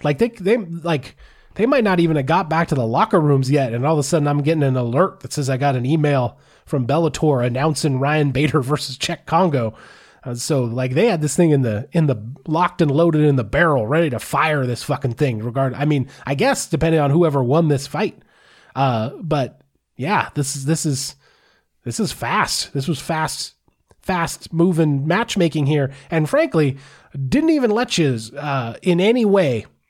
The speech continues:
savor or, uh, d-, deliberate on a win that Ryan Bader absolutely needed to get in order to go on continuing being Ryan Bader before they drop this Czech Congo news on you.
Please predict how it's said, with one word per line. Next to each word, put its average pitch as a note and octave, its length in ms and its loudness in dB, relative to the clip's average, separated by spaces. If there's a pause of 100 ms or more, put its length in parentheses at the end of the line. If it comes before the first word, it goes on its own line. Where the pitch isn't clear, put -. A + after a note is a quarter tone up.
(180)
savor E3 800 0
or, C#3 500 2 (720)
uh, A#2 380 -4 (280)
d-, E3+ 320 -6
deliberate E3 800 2
on D3+ 400 2
a D3+ 160 -2
win D#3+ 380 2
that C#3 140 0
Ryan C#3+ 360 2
Bader C3+ 440 0 (120)
absolutely D#3 920 0
needed C3+ 480 -2
to B2+ 100 -4
get A#2 380 -6 (560)
in C#3 140 0
order C#3 200 2
to C3+ 140 -2
go C3+ 260 0
on C3+ 280 2
continuing C3+ 680 0
being C3+ 380 -2
Ryan B2 420 -2
Bader A2 380 -4 (480)
before C3 300 -2
they A#2+ 160 -2
drop C3+ 300 -2
this C3 180 -2
Czech - 300 -4
Congo A#3+ 400 2
news B2+ 320 0
on A#2+ 160 -2
you. G#2+ 160 -4